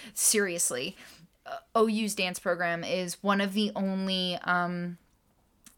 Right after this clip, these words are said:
they have a ballet focus that you can do, and it's one of the only universities that o-,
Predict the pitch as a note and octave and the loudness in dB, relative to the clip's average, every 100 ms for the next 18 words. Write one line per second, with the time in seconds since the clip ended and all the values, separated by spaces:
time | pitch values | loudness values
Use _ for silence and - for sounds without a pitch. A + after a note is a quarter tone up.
0 | _ G3 G3 G3 F#3+ F3+ F3 E3+ F3 F3 | _ 0 2 6 6 8 10 10 10 6
1 | F#3+ - A3 G#3+ C4 - C4+ C4+ C4+ D4 | 4 4 4 4 0 2 2 0 -2 -4
2 | C#4 D4 D#4 D#4 A3 G3 G3 G3+ G3 F#3+ | -2 -2 0 2 2 2 0 -2 -4 -4
3 | F#3 F#3 F3+ F3+ F3+ F3+ F#3 F#3 F#3 F#3 | -4 -4 -4 -4 -4 -2 -4 -4 -8 -8
4 | G3+ - - - - | -6 -4 -4 -6 -10